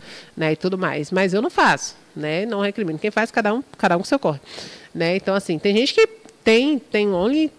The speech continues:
né, tem até frio, né? E não pagam,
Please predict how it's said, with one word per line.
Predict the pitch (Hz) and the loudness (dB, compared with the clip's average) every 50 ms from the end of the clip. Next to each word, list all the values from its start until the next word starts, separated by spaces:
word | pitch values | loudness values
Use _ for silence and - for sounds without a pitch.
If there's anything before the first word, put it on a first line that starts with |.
| - - - - - - | -16 -20 -20 -20 -16 -10
né, | 160 185 185 180 180 175 175 170 165 160 156 160 - _ | -4 -2 0 0 2 2 2 0 0 -2 -2 -6 -8 _
tem | - 196 196 | -2 -2 0
até | 208 202 - 190 | 0 0 0 -2
frio, | 185 - - 311 302 294 269 220 185 160 143 - - _ | -2 0 0 0 2 4 4 2 2 0 -2 -6 -14 _
né? | 147 151 151 151 156 175 | -8 -6 -4 -2 -2 -2
E | 185 185 170 - | -4 -6 -8 -8
não | 170 170 165 165 170 165 | -6 -4 -4 -4 -4 -2
pagam, | - 180 170 185 202 214 220 214 196 175 | 0 0 0 0 0 -2 -2 -2 -4 -6